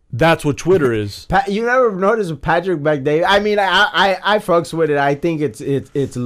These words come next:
Speaker 2: l-, low key kinda icy. But, like, you ever notice Patrick Bet David?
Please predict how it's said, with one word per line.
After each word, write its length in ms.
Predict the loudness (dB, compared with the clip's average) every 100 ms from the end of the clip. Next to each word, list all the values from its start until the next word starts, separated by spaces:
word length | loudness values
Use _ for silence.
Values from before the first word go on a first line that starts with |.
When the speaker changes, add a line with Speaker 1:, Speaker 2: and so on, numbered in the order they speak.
| -6
Speaker 2:
l-, 40 | -6 -10 -8
low 380 | -6 -2 -2 -2
key 220 | -4 -4
kinda 300 | -2 -4 -4
icy. 420 | -4 -4 -4 -4 -4
But, 200 | -2 -2
like, 200 | -2 -6 -20 _
you 120 | 0
ever 140 | 0 2
notice 260 | 0 0
Patrick 480 | 0 0 0 -2 -2
Bet 220 | 0 0
David? 440 | 0 0 -2 -8